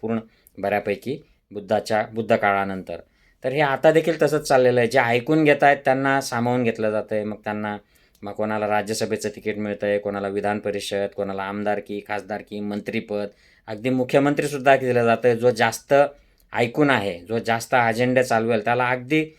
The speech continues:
टॉपचं स्टेटससुद्धा द्यायला कोणी कमी करत नाही आहे. तर हे सगळं जसंच्या तसा अजेंडा हा जुना मनुवादी अजेंडा आहे, हे लक्षात घ्या. आणि भाजप आज तेच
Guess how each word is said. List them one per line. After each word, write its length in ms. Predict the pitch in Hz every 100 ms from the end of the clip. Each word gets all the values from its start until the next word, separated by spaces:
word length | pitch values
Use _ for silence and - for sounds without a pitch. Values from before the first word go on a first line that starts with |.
| _ _
टॉपचं 340 | 127 127 - 143
स्टेटससुद्धा 720 | - 131 127 131 131 117 120
द्यायला 300 | 110 110 110
कोणी 260 | 110 110 107
कमी 220 | 107 104
करत 280 | 101 95 95
नाही 240 | 92 92
आहे. 100 | 151 _ _ _ _ -
तर 40 |
हे 280 | 127 139 160
सगळं 380 | - 165 156 165
जसंच्या 520 | 135 147 - 156 160 156
तसा 300 | 147 160 147
अजेंडा 400 | 135 139 135 127
हा 300 | 117 117 120 - 95
जुना 340 | 113 117 131 123
मनुवादी 540 | 113 110 113 110 110
अजेंडा 360 | 107 101 104 98
आहे, 240 | 90 104 127 _ _ _ -
हे 120 | 110
लक्षात 280 | 107 - 127
घ्या. 180 | 110 120
आणि 220 | 113 120
भाजप 460 | 117 98 95 110 123 127 101
आज 360 | 104 131 - - _ _ _ 143
तेच 360 | 156 170 -